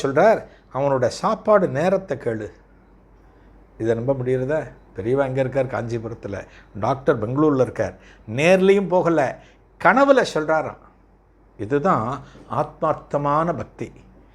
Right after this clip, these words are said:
அந்த டாக்டர் உண்மையான பக்தியோட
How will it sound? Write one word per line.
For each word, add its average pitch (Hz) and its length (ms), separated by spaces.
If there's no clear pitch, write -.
அந்த 135 200
டாக்டர் 185 400
உண்மையான 180 720
பக்தியோட 151 920